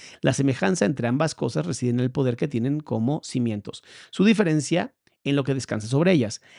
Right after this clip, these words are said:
Ambas son piedras angulares de un sistema de creencias por las que se rige la vida. Creer que un sistema de pensamiento basado en mentiras es débil es un error, totalmente cierto. Y ahí tienen a estas personas que creen en la, en la, en la alimentación intuitiva.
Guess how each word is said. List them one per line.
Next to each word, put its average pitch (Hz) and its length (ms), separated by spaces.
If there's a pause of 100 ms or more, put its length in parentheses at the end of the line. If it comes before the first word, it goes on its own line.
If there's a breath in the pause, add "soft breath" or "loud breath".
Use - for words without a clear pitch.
(160 loud breath)
Ambas 254 320
son 190 160
piedras 147 240
angulares 160 500
de 143 80
un 151 100
sistema 127 360
de 127 100
creencias 127 420
por 147 160
las 123 140
que - 80
se - 120
rige 110 220
la 123 80
vida. 151 280 (400 soft breath)
Creer 165 340
que 143 120
un 156 60
sistema 165 360
de 143 80
pensamiento 139 440
basado 120 300
en 135 80
mentiras 131 460
es 120 120
débil 147 400
es - 160
un 147 100
error, 127 380 (160)
totalmente 139 760
cierto. 151 520 (300 soft breath)
Y - 80
ahí 113 100
tienen 143 320
a 107 160
estas 107 240
personas 151 640 (480 soft breath)
que 110 420 (200)
creen 117 220
en 120 60
la, 113 120
en - 380
la, 127 80
en 143 120
la 139 60
alimentación 127 560
intuitiva. 135 760